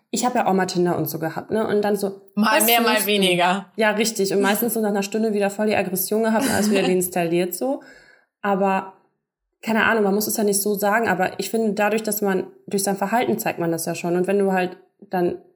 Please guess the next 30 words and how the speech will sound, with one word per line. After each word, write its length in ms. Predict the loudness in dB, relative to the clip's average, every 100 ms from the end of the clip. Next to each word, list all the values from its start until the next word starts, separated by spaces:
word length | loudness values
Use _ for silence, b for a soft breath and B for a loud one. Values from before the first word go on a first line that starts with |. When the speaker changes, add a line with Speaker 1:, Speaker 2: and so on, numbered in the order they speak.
| _
Speaker 1:
nur 340 | -2 -2 -2 -6
dich 160 | -4 -2
mit 120 | 0
einer 180 | 0 0
Person 260 | 0 -2
triffst, 280 | 0 -2 0
was 140 | -2
ich 140 | -2 -2
halt 160 | -4 -4 _ -6
normal 480 | -2 0 2 2 0
finde 400 | 0 0 0 0
und 220 | 0 0
nicht 160 | -2
noch 80 | -2
mit 180 | -2 0
<laughs> 0 |
zehn 240 | 2 2 2
anderen, 600 | 2 2 2 0 2 2 0 B B B B
so, 240 | -2 0
dann 320 | 2 2 0 -6 -20 _ _
propagandierst 680 | -4 0 2 2 2 2 0
du 40 |
damit 300 | 0 0 0
ja 100 | 0
eigentlich 400 | -2 -2 -4 -6
auch, 160 | -2 -2
dass 220 | -2 -4
du 200 | -2 -2 -4 -14 _ _ _ _ _
eher 380 | 0 2 2 0 -8 _ _ _ -4
Richtung 440 | -4 0 0 0